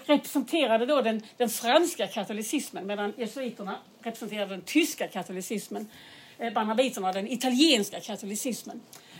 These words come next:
Men, eh, den franska katolicismen representerades i särskilt hög grad just av, av dominikanerna. Och, eh, både dominikanerna och Josefssystrarna, de använde sig av överklassens intresse för det franska för att, eh, väcka intresse för den katolska tron. Och det var väldigt framgångsrikt, kan jag då säga.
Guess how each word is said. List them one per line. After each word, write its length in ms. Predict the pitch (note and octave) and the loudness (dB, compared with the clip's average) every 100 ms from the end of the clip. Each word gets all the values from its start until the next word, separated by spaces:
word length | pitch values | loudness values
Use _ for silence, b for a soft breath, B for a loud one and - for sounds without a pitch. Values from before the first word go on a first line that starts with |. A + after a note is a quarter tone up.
| B | B
Men, 160 | C4+ C#4 | -4 -2
eh, 440 | C#4 C#4+ C4 C4 | 4 4 6 4
den 100 | C#4 | 0
franska 300 | - E4+ E4+ | 0 0 0
katolicismen 680 | B3 A#3+ C4 B3+ D#4 C#4+ A3+ | -2 -2 -2 0 0 2 0
representerades 600 | A#3 A#3 B3 D4 A3+ G#3+ | 0 -2 -2 2 2 0
i 60 | A#3 | -2
särskilt 440 | - C#4+ A#3+ A3+ | 2 2 2 -2
hög 240 | C4 G#3+ | 0 -2
grad 220 | G#3+ A3 G3 | 0 -2 -2
just 260 | A#3+ G#3+ G3+ | -6 -6 -4
av, 160 | F3+ - | -6 -4
av 320 | F#3+ F3+ F#3 | -6 -4 -6
dominikanerna. 800 | G3 G#3 F#3 F#3+ C4 G3+ E3+ G3 A3 B B B B | -2 -2 -2 0 2 2 0 -8 -10 B B B B
Och, 280 | - B3+ C4 | 2 2 4
eh, 120 | B3+ | 2
både 180 | C#4 E4+ | 2 2
dominikanerna 720 | C#4+ B3 B3 E4 F4+ B3 G#3+ | 4 2 2 10 10 10 4
och 60 | A3+ | 4
Josefssystrarna, 720 | D4+ C#4+ C4 B3 G#3 A#3 A3+ | 2 -2 -4 -4 -2 0 0
de 140 | A#3 | 2
använde 480 | C4 D#4 F#4 D4+ G#3+ | 4 4 6 4 4
sig 140 | G3+ A3 | 0 2
av 100 | A3 | 6
överklassens 720 | C4+ D4+ B3 G#3+ G3 A3+ A#3 | 6 6 0 0 -2 -2 -2
intresse 500 | G#3+ - C#4+ C#4 G3+ | -4 4 4 2 -4
för 80 | F3+ | -6
det 80 | |
franska 580 | F3+ G3 G#3+ C#4 - - - B B B | -6 0 2 2 0 -8 -8 B B B
för 140 | A#3 | 2
att, 220 | G#3+ G#3+ | 4 4
eh, 420 | A3+ G#3+ G#3 A#3+ A3 | 2 4 2 2 6
väcka 240 | B3 B3 | 6 6
intresse 540 | A3 - C#4 C#4+ - | 0 2 2 2 0
för 120 | F3 F3 | -6 -6
den 100 | F3 | -6
katolska 500 | G3 - G#3 - F3 | -6 -4 -4 -4 -8
tron. 320 | - G#3 E3+ | -4 -2 -2
Och 60 | |
det 140 | F3+ F#3+ | -4 -4
var 180 | F#3+ G3 | -4 -2
väldigt 420 | G3+ C4 G3+ E3+ | 0 -2 -4 -8
framgångsrikt, 560 | G3+ G3+ F#3+ D#3+ - - | -8 -8 -8 -12 -16 -12
kan 100 | E3+ | -12
jag 100 | E3+ | -12
då 80 | |
säga. 360 | F#3+ G#3 G#3+ G#3 | -14 -10 -10 -12